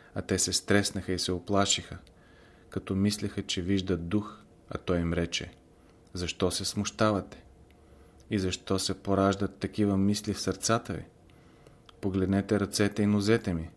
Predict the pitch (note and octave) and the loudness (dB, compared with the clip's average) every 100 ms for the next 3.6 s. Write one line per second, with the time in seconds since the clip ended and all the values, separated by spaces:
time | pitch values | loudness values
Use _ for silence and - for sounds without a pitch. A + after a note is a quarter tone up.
0 | - - - - - - - F2+ F2 F#2+ | -20 -20 -20 -20 -20 -6 0 0 0 -2
1 | F#2 - B2+ - - - - - - - | -4 -2 0 -2 -6 -12 -14 -20 -20 -20
2 | - - - - B2+ - G#2 - G#2 G2+ | -20 -10 -6 -2 -2 0 -2 0 0 2
3 | F#2 F#2+ A2 - D#2+ | 0 0 0 -2 -6